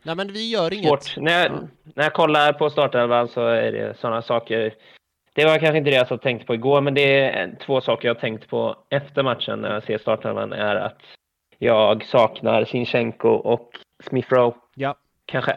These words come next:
Speaker 2: allra mest Smith Rowe.
Speaker 1: Aha,
Speaker 2: För
Speaker 1: right.
Speaker 2: att igår, för att igår behövde vi någonting att byta in från bänken som kunde ändra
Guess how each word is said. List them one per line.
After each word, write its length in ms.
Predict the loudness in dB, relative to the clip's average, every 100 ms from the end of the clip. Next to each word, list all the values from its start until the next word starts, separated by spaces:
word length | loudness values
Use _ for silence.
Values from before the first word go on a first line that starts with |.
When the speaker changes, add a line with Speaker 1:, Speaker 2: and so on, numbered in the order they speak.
| 0
Speaker 2:
allra 640 | 2 4 4 2 2 4 4
mest 280 | 2 -4 -10 -10
Smith 260 | -10 -2
Rowe. 220 | 0 0 -2 _ _
Speaker 1:
Aha, 400 | -16 -14 -14 -14
Speaker 2:
För 60 | -6 -2
Speaker 1:
right. 40 | -2
Speaker 2:
att 120 | -4
igår, 360 | -6 -2 0 0 -4 -20 _ -20 -4
för 120 | 2 2
att 140 | 2
igår 280 | 0 2 2
behövde 420 | 4 2 2 0
vi 360 | 0 0 0 -2
någonting 600 | -4 -4 -4 -6 -4 -4
att 80 |
byta 240 | -4 -2 -2
in 100 | -2
från 140 | -2
bänken 300 | -4 -4 -8
som 100 | -10
kunde 180 | -6 -4
ändra 600 | -2 -2 -4 -2 0